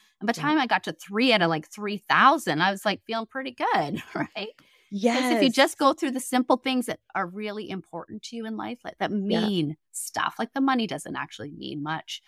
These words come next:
Speaker 1: The money is
Speaker 2: No.
Speaker 1: just a tool to get the rest of the things that you want. And
Speaker 2: Yeah.
Speaker 1: it's the people, it's those comforts, those creature comforts, like the food and the shelter.
Speaker 2: Yeah.
Speaker 1: And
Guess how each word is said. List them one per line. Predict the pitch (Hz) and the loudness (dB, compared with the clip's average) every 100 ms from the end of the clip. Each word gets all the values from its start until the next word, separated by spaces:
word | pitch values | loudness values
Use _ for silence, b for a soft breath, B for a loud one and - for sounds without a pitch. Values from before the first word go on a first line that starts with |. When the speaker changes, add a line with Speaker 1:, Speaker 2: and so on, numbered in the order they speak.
| b - | b 0
Speaker 1:
The | |
money | 214 185 | 4 4
is | 156 | 4
Speaker 2:
No. | 143 | 2
Speaker 1:
just | 143 170 | -2 -8
a | |
tool | - 190 160 | -6 -2 -2
to | 160 | -4
get | 147 - | -8 -10
the | 151 | -6
rest | 143 - 180 | -6 -6 -12
of | 170 | -16
the | |
things | 151 170 175 | -10 -8 -8
that | - | -10
you | - 156 | -10 -8
want. | 151 156 220 - | -4 -4 -4 -6
And | 180 175 - _ | -6 -6 -10 _
Speaker 2:
Yeah. | 165 151 - | -4 -4 -4
Speaker 1:
it's | 202 - | -4 -4
the | - | -4
people, | - 185 185 - 175 165 165 170 _ _ _ - | -6 -6 -6 2 4 4 2 -2 _ _ _ -6
it's | 185 - | -6 -4
those | 185 175 | -6 -6
comforts, | - 185 170 170 147 - | 0 2 2 0 -6 -6
those | 165 | -12
creature | - 185 - 170 | -8 -8 -8 -6
comforts, | - 160 170 147 | -4 -4 -4 -6
like | 151 170 | -6 -6
the | 208 190 | -4 -4
food | - 185 180 | 0 0 0
and | 185 | 0
the | 175 | 0
shelter. | - 143 156 214 220 269 - _ _ _ | 2 2 2 -2 -4 -4 -8 _ _ _
Speaker 2:
Yeah. | 170 156 - _ _ | -6 -6 -8 _ _
Speaker 1:
And | 160 160 165 | -6 -4 -4